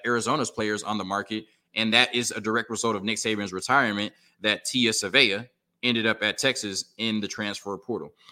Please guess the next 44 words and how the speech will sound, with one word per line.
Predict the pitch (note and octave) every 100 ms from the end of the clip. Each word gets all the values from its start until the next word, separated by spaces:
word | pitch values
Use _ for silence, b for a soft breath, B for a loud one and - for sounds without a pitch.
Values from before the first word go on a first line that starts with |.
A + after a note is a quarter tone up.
| b A#2
And |
when | A#2+
you | A#2 A2+
look | E3+ C3
at | A2+
it, | B2 B2 _ _
this | G#2 B2+ -
Arizona | C3+ C#3 A#2 A#2+ G#2+
team | - C#3 B2 A2
made | G#2 A#2 A2
a |
huge | G#2 - C3+ D3+ D#3+ D3+ -
turnaround | - D#3 A#2 A2 A2 G#2+ b b -
last | A2 A#2 A2
season, | C#3+ C3 F#2+
and | G2
Tia | - B2+ A#2+
was | G#2+
a | G2+
big | F#2 G2+
part | - A2
of | F#2+
that, | D#2 -
right? | F2+ A2 A2
This | A#2+
is | A2
a | G#2
team | - A#2+ A2+
that | G#2 -
won | G#2 G#2+ G#2
five | - G#2 A#2 A#2+
games | A2 A2+ C3+ D3 - b b
in | A2+ A#2
twenty | - A#2+
twenty-two. | A#2 A2+ A2+ - B2+
They | A2+ G#2+
doubled | F#2 A2+ B2+ B2
their | G#2+
win | G2+ A2+
total | A#2 A#2+ B2 C3+ b b b
and | A2+ A2+
won | G#2 G#2
ten | - D3+ F3+ B2+
games | G#2 G2 F#2